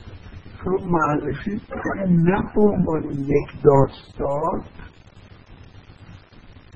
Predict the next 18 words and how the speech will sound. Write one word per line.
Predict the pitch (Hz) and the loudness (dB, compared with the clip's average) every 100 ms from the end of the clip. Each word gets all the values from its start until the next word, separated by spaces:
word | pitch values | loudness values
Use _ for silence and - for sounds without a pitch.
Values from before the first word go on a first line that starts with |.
| - - | -14 -4
بلکه | 175 175 - - - | -4 -4 -12 -14 -10
به | |
عنوان | - 143 165 185 208 180 165 | -10 -4 -2 4 4 4 2
مجموعه‌ای | 165 160 - - 165 170 180 202 247 240 185 | 0 0 -4 -6 -2 -2 0 2 4 4 2
از | 123 - | -4 -6
داستان‌ها | 131 117 - - - 117 - - - - - - | -4 -4 -6 -14 -16 -16 -18 -18 -16 -18 -12 -8
که | |
می‌رن | 151 160 185 226 233 226 | -4 0 6 8 8 6
در | 208 180 156 - | 2 2 2 2
داخل | 135 123 - 147 | 2 0 -4 -8
دیگه. | 135 - - - - - - - - - - - - | -8 -8 -18 -18 -16 -16 -20 -20 -20 -20 -20 -20 -4
یعنی | 147 160 160 - | -2 -2 -4 -2
شما | 156 170 165 - - - - - - - - - - - | 0 0 0 -4 -12 -20 -18 -18 -20 -20 -20 -20 -16 -12
یک | - 143 - - 143 | -10 -2 -2 -2 -6
رودخونه | 139 143 139 - - 143 151 | -4 -4 -6 -8 -6 -2 0
رو | 175 180 | 0 -2
تصور | - 135 - - 131 135 160 190 - | -2 -2 -2 -4 -4 -4 -6 -6 0
کنید | 110 113 117 | 2 2 -4